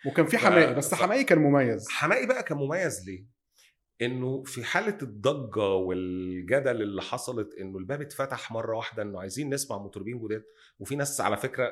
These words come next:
Speaker 2: حققت في ألفين وتلاتة نجاحات أكتر من حماقي، يعني خلينا نعيش وبتضحك كان ه-، نجاح هادئ. يعني
Speaker 1: مم.
Speaker 2: حماقي كان بادئ بداية اللي أنا راجل، آه، مشروع طارق مدكور واكتشافه،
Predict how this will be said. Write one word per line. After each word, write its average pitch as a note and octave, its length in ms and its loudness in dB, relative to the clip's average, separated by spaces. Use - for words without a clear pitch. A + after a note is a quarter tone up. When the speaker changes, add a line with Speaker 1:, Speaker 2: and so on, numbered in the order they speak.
Speaker 2:
حققت B2 400 -2
في - 120 -4
ألفين - 200 -6
وتلاتة B2 300 -4
نجاحات A2+ 360 -4
أكتر A#2 260 -6
من G2+ 100 -6
حماقي، G#2 380 -4
يعني E2 360 -12
خلينا A#2 280 -6
نعيش A#2 500 -8
وبتضحك - 600 -4
كان A#2 380 -4
ه-، A2 260 -6
نجاح G#2 460 -2
هادئ. A2+ 260 0
يعني E2+ 280 -4
Speaker 1:
مم. E2 60 -8
Speaker 2:
حماقي B2+ 480 -2
كان F#2+ 160 -4
بادئ B2 300 2
بداية B2+ 420 2
اللي G2+ 440 -2
أنا G#2 160 0
راجل، B2+ 560 -4
آه، F#2+ 420 -4
مشروع A2+ 280 -4
طارق A#2+ 240 -4
مدكور C#3+ 480 -2
واكتشافه، A#2+ 920 -4